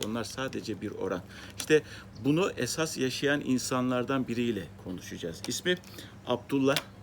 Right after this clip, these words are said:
Abdullah, e, genç bir arkadaşımız, yirmi üç yirmi dört yaşlarında ve, e, üniversiteyi bitirdi. Bundan sonrasını işte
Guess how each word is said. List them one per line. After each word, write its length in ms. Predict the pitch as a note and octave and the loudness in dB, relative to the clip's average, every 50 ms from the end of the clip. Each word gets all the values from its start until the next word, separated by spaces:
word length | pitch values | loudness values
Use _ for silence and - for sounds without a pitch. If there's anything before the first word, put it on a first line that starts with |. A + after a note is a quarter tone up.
| - - - - - - - - - | -16 -16 -16 -16 -16 -16 -10 -4 0
Abdullah, 460 | - G3+ - - E3+ E3+ F3+ F#3+ F3+ - - - - C3+ | 0 0 2 2 4 6 6 6 6 4 -2 -12 -4 2
e, 340 | - A#2+ A#2 A#2+ A#2+ A#2 A#2 | 4 6 6 8 6 6 4
genç 340 | A#2+ A#2 C3+ C#3+ C#3 - - | 4 4 2 2 2 2 2
bir 60 | B2+ | 2
arkadaşımız, 640 | A2 G#2 - - G2 G2 - - - G2 G2 - G#2 | 2 2 0 -4 -6 -6 -6 -8 -8 -8 -8 -6 -4
yirmi 220 | A2 A2 A2 A2+ | -2 0 0 0
üç 160 | A2+ A2+ - | -2 -2 -4
yirmi 180 | A#2 G#2+ G#2+ G#2 | -2 -2 2 2
dört 220 | A2+ G#2+ - - | 2 2 2 0
yaşlarında 800 | G#2 G2 F2+ - - G2 F2+ E2+ E2+ - - F2+ F#2 A#2 C3+ - - - - - - - G#2 | -4 -4 -6 -6 -8 -8 -6 -6 -8 -8 -6 -2 0 0 0 0 -2 -12 -16 -16 -6 2 4
ve, 160 | A#2+ B2 B2+ - - - | 4 4 4 2 -4 -2
e, 200 | G#2+ G#2 G#2+ - - | 0 0 0 0 0
üniversiteyi 640 | - G#2+ G#2+ A2+ A#2 G#2+ - - - G#2+ A2+ A#2+ A2+ | 0 0 2 2 2 0 0 -2 -2 0 0 2 0
bitirdi. 440 | A#2 - - G#2+ G2 F2 G2 D#2+ - - - - - | -2 -2 0 0 0 0 -2 -8 -10 -12 -14 -10 -8
Bundan 240 | A2 G#2+ G#2+ A2+ A2+ | -4 -2 -2 -2 -2
sonrasını 500 | - - G#2+ G#2 G2 - - A2+ A#2 A2 | 0 -2 -2 -2 -2 -4 -2 -2 -2 -4
işte 240 | F#2 - - B2 | -2 0 2 2